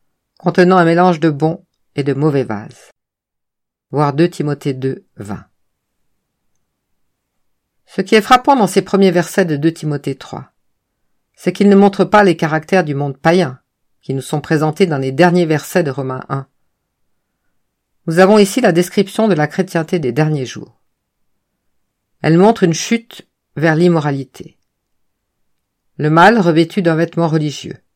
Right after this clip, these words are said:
Des loups déguisés en brebis. Des hommes ayant l'apparence de la piété, mais ayant renié sa puissance.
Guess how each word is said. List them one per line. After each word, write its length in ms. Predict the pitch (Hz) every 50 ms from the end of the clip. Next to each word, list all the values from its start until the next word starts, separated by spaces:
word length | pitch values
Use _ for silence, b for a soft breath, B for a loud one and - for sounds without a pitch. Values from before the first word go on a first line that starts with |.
| _ _ _ _ _ _ _ _ _ _ _ _ _ -
Des 200 | 139 156 170 165
loups 340 | 170 180 220 277 294 - _ _ _
déguisés 480 | - 151 170 170 156 185 180 175 208 214
en 100 | 208 196
brebis. 520 | 180 180 202 175 147 - - - - _ _ _ _ _ _ _ _ _ _ _ _ _ _ _ _ _ _ _ _
Des 240 | 143 151 147 131 135
hommes 340 | 147 147 160 190 208 226 220 _ _ _ _ _ _ _
ayant 180 | 135 139 147 143
l'apparence 540 | 151 170 - - 233 208 240 247 233 208
de 80 | - 165
la 100 | 151 147
piété, 540 | 143 - - 156 143 - - 147 147 - _ _ _ _ _ _ _ _ _ _ _ _ _ _ _ _ _
mais 240 | - 139 147 131 147
ayant 240 | 151 151 160 160 151
renié 480 | 139 - - 180 190 185 175 165 160
sa 160 | 156 - 143 -
puissance. 760 | - - 123 - - - 107 123 131 123 - - - _